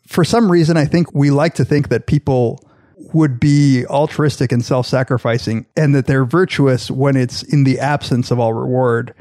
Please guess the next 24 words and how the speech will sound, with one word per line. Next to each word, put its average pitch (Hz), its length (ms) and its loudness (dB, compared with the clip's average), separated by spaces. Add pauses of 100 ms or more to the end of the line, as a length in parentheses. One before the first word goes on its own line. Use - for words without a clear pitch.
(420)
in 143 160 -2
almost 147 280 -2
a 120 200 -4
weird 139 400 0
way 135 280 0
where, 123 140 -2
like, 123 160 -2
I 135 80 0
want 147 240 0
you 143 80 2
to 131 80 0
be 127 120 2
miserable 151 500 2
while 180 140 2
you're 202 140 2
helping 214 360 0
me. 254 200 0 (140)
When 151 200 2
you 143 120 4
carry 175 280 0
it 135 80 -2
to 143 100 -2
that 120 140 2
extent, 151 340 -2